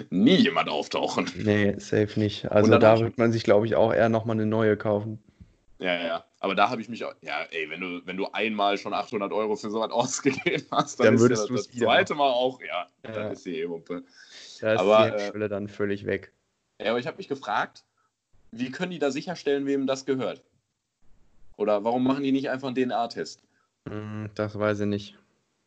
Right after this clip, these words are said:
Speaker 2: Vielleicht
Speaker 1: Weil, weil
Speaker 2: du?
Speaker 1: sonst könnten wir be-, sonst könnten wir beiden da ja auch einfach auftauchen und sagen, „Ja, das ist meine.“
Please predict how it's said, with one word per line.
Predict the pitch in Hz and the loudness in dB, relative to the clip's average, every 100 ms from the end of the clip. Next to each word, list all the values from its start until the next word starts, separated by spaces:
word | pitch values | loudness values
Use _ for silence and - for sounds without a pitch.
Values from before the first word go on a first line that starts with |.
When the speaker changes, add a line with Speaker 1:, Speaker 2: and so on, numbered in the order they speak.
| _ _ - - - _ _ _ _ _ - - - - _ - | _ _ -20 -20 -20 _ _ _ _ _ -20 -20 -20 -20 _ -18
Speaker 2:
Vielleicht | - - 92 | -2 4 6
Speaker 1:
Weil, | 95 95 - _ _ 101 98 _ | 4 0 -14 _ _ -16 -16 _
weil | 95 | 0
Speaker 2:
du? | 104 | 2
Speaker 1:
sonst | 120 117 | 2 4
könnten | 139 120 | 4 6
wir | 131 | 4
be-, | 127 - _ - - | 4 0 _ -20 -16
sonst | 92 113 - | -6 -4 0
könnten | 104 - | 0 0
wir | 110 131 | 0 2
beiden | 127 143 113 | 2 0 -2
da | 107 | -2
ja | 107 | 0
auch | 135 - | -2 -4
einfach | 104 104 107 104 - | -6 -4 -8 -8 -4
auftauchen | 104 - 95 117 117 | -2 -2 -6 -8 -6
und | 110 | -6
sagen, | 104 107 104 101 101 | 0 2 4 2 -2
„Ja, | |
das | 90 92 | -2 -2
ist | 131 131 | -2 -2
meine.“ | 107 104 85 | -2 -2 -6